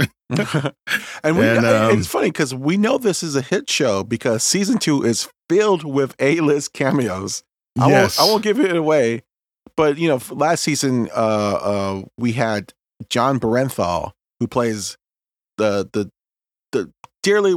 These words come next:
Speaker 2: departed brother. He comes back in a flashback scene. He's back
Speaker 1: Mm-hmm.
Speaker 2: in another flashback scene here, or fa-, actually a flashback episode.
Speaker 1: Mm-hmm.
Speaker 2: Uh, w-, and, uh, uh, everyone's talking about this episode. It's the kind of the, the Christmas, uh, uh, dinner scene or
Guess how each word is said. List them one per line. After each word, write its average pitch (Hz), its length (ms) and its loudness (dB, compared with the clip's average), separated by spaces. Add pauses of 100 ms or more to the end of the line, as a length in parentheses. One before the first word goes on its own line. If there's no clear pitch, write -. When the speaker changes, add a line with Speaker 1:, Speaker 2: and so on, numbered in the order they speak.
(120)
Speaker 2:
departed 123 640 -2
brother. 110 340 0
He 107 120 -8
comes 113 240 -4
back 107 200 -4
in 104 80 -4
a 98 40 -4
flashback 113 540 -2
scene. 90 320 -6 (280)
He's 127 220 2
back 139 220 2
Speaker 1:
Mm-hmm. - 80 0
Speaker 2:
in 127 60 -2
another 135 220 2
flashback 113 500 -2
scene 110 220 -2
here, 104 220 -2
or 101 200 0 (240)
fa-, 120 380 0
actually 120 240 -2
a 90 60 -4
flashback 120 680 -2
episode. 98 600 -4 (440)
Speaker 1:
Mm-hmm. 92 220 -2 (160)
Speaker 2:
Uh, 107 320 -2
w-, 92 240 -6 (200)
and, 180 160 2
uh, 139 380 0
uh, 139 100 -6
everyone's 165 380 0
talking 143 240 -2
about 120 180 -2
this 110 140 -4
episode. 104 400 -4
It's - 220 -6
the 101 100 -4
kind 110 220 -2
of 101 180 -6
the, 98 340 -2
the 104 80 -4
Christmas, 139 540 -2
uh, 95 100 -2 (220)
uh, 101 260 -2
dinner 120 320 -2
scene 90 380 -4
or 104 160 -2